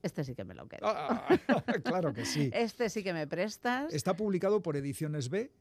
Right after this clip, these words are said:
Speaker 2: y,
Speaker 1: Ujú.
Speaker 2: y bueno, pues, eh, cruzamos los dedos para que a este le sigan el otro y el otro hasta completar la
Speaker 1: Hombre,
Speaker 2: trilogía.
Speaker 1: sí, y que luego puedan seguir
Speaker 2: Y, y,
Speaker 1: con,
Speaker 2: y luego,
Speaker 1: porque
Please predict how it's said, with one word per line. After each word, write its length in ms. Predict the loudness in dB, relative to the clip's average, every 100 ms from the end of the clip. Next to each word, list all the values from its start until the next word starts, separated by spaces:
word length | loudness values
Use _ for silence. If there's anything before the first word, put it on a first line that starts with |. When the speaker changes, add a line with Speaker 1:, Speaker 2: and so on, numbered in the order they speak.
| -8
Speaker 2:
y, 360 | -2 0 0
Speaker 1:
Ujú. 160 | -2 -2
Speaker 2:
y 60 | -2
bueno, 280 | 0 0 0
pues, 180 | -2 -2
eh, 300 | -2 -2 -4 -4
cruzamos 400 | -4 -2 -2 -2
los 160 | -2
dedos 300 | -2 -2 -2
para 180 | -4 -4
que 300 | -4 -4 -2
a 120 | -2
este 200 | -4 -2
le 140 | -2 -2
sigan 300 | 0 -2 0
el 100 | -4
otro 200 | -4 -2
y 60 |
el 80 | 0
otro 160 | -2 -2
hasta 160 | -4
completar 460 | -6 -6 -6 -4 -4
la 80 | -2
Speaker 1:
Hombre, 140 | -2
Speaker 2:
trilogía. 440 | -2 -2 2 0 0
Speaker 1:
sí, 120 | -6
y 100 | -6
que 120 | -2
luego 220 | 0 0 0
puedan 260 | 0 0
seguir 240 | 0 0 0
Speaker 2:
Y, 60 |
y, 20 | 0
Speaker 1:
con, 160 | 4
Speaker 2:
y 20 |
luego, 200 | 6 8
Speaker 1:
porque 160 | 8 6